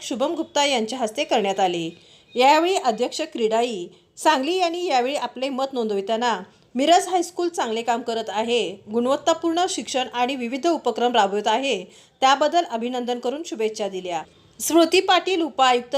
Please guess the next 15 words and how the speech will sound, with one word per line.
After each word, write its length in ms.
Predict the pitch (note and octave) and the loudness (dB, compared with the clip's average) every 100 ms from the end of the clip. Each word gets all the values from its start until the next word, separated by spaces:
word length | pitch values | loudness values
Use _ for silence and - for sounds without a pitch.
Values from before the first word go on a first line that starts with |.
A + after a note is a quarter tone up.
| C4+ | -4
तथा 260 | A3+ B3 | -2 0
मिरज 340 | C#4 A#3 A#3+ C#4 | 0 0 -2 -2
हायस्कूल 340 | C4+ A#3+ D4 | -6 -6 -10
प्रशासक 600 | C#4 G#3+ A3 G#3+ C4+ G#3 D3 - _ - | -4 -2 -2 -2 0 0 -2 -16 _ -4
यांनी 440 | B3 A#3+ B3 D#4 | 2 4 2 0
यावेळी 460 | E4+ C4+ B3+ B3 E3+ | 0 0 0 -4 -6
विद्यार्थ्यांशी 600 | G3 G#3+ C4 C#4 D#4+ F4+ | -8 -4 -2 -2 -6 -8
संवाद 380 | F4 B3 A#3 A3+ | -4 -2 -2 0
साधताना, 640 | A#3 G3 A3+ B3 B3+ - - - - | -2 0 -2 -2 -2 -2 -10 -20 -8
"आपण 380 | A#3+ B3+ D#4+ F#4+ | -2 2 2 0
सामाजिक 640 | F#4+ D4 A3 A#3 B3 E4+ | -2 0 0 0 -4 -6
जाणीवा 600 | C#4 A#3+ A3 A#3 B3 F3 E3+ _ _ G3+ | -2 -2 0 0 0 0 -6 _ _ 0
जाग्या 360 | A#3+ A3 C4 | 2 4 0
ठेवल्या 540 | C#4 D#4 B3 C4 F#3+ F#3 _ _ | -2 -6 -4 -2 -2 -4 _ _
तर 80 | - | 0